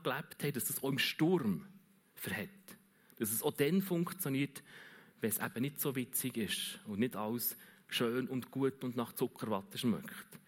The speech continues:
sondern in den Härten vom Leben, in der Bewährungsprobe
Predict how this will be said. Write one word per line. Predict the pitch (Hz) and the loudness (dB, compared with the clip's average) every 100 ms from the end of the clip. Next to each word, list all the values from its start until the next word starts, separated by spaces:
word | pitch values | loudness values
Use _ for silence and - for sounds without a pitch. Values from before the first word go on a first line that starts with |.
| - | -16
sondern | - 120 113 107 | -6 2 2 2
in | 110 | 0
den | 120 107 - - | 0 -2 -6 -14
Härten | - - 147 - - 151 | -2 0 0 -2 0 0
vom | 147 120 107 | 2 2 2
Leben, | 110 131 | 2 -2
in | 117 | -2
der | |
Bewährungsprobe | 127 131 120 123 160 151 - 165 120 - - | 2 4 4 2 0 -2 0 0 0 -4 -10